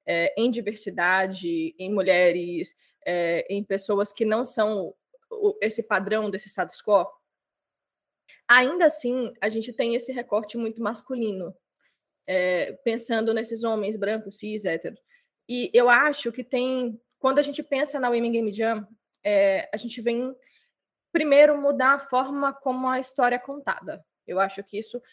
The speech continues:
esse foi o primeiro, o primeiro impacto que eu tive quando,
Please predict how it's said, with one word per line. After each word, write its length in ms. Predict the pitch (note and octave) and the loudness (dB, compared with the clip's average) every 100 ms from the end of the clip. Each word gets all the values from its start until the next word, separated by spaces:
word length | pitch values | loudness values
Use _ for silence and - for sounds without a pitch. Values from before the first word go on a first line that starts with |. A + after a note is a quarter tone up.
| - _ _ | -20 _ _
esse 140 | G#3+ | 0
foi 80 | - | 4
o 40 | A#3 | 6
primeiro, 480 | A#3+ A#3 B3+ A3 - _ | 8 8 6 0 -10 _
o 80 | G#3+ | 0
primeiro 380 | G#3 A3+ A3 B3 | 4 6 6 4
impacto 640 | C4 - G#3 A3 - - G#3 | 2 6 8 8 4 0 0
que 180 | - | 0
eu 60 | G#3+ | -2
tive 380 | G#3+ - G#3+ A3+ | -2 -8 -8 -8
quando, 520 | - G#3+ G#3+ G3+ G3+ | -4 0 0 -2 -4